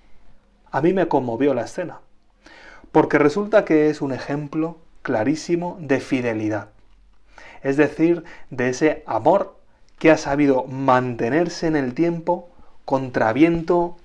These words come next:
y marea, y también, por supuesto, disfrutando de momentos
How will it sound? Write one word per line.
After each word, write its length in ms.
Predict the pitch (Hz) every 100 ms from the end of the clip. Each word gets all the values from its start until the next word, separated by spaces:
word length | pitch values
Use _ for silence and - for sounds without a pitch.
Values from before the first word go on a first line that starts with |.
| -
y 160 | 156
marea, 400 | 131 113 123 110 - -
y 100 | 127
también, 380 | 120 107 117 123
por 180 | 131
supuesto, 600 | 127 127 139 139 - 160 165 - - -
disfrutando 920 | 117 110 - 110 113 120 127 139 151 - - - -
de 200 | 135 120
momentos 680 | 104 107 110 113 143 151